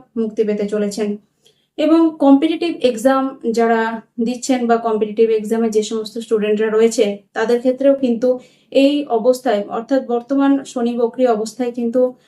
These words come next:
অনেকটা বাধা বিপত্তির সম্মুখীন হতে হচ্ছে। কিন্তু, আহ, আগামী আঠাশে নভেম্বরের পর শনি মার্গীর, আহ, হওয়ার পর কম্পিটিটিভ এক্সামের বাধা কিন্তু অনেকটাই কাটতে দেখা যাবে।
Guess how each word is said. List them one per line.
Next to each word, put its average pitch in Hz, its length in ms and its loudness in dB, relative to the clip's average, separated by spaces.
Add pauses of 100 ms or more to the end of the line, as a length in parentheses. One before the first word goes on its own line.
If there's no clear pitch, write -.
(120)
অনেকটা 320 400 0
বাধা 233 420 0
বিপত্তির 220 760 -2
সম্মুখীন 220 640 -6
হতে 214 200 2
হচ্ছে। 262 380 2 (440)
কিন্তু, 277 480 0 (280)
আহ, 226 240 -4
আগামী 226 320 0
আঠাশে 220 320 -4
নভেম্বরের 208 500 -2
পর 269 180 -2
শনি 214 320 -2
মার্গীর, 208 440 -2 (140)
আহ, 202 360 -4
হওয়ার 208 260 2
পর 226 280 2 (560)
কম্পিটিটিভ 226 520 -2
এক্সামের 214 360 0
বাধা 202 340 -4
কিন্তু 214 460 -2 (220)
অনেকটাই 233 460 0
কাটতে 202 300 -2
দেখা 214 240 -2
যাবে। 202 300 -4